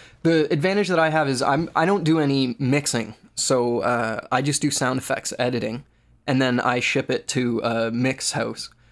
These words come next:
I have good relationships with all of them, and they have their own, uh, really sophisticated archiving and backup systems. So I, I, I back up stuff for myself, but in terms of archiving long term,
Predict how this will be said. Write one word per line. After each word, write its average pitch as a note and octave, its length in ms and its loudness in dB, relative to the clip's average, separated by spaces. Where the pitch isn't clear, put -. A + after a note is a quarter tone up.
I D3+ 120 4
have D3+ 140 0
good D3+ 300 2
relationships C#3+ 640 2
with C3 120 -4
all B2 120 2
of A#2 80 -4
them, A#2 220 2
and A#2+ 160 2
they C#3+ 180 4
have B2 360 0
their B2+ 240 4
own, C3 420 2
uh, A#2+ 460 0
really C3 340 0
sophisticated C3 920 0
archiving B2 960 2
and A#2+ 200 0
backup B2+ 420 0
systems. B2 520 -4
So D3+ 280 2
I, E3+ 220 2
I, F3 200 2
I D3+ 40 0
back F3+ 260 0
up - 80 -2
stuff D#3+ 200 0
for - 180 0
myself, C#3 440 0
but C3+ 140 0
in C3 60 0
terms D#3 240 0
of A#2 80 -6
archiving C3+ 600 0
long B2+ 280 0
term, D#3+ 500 -2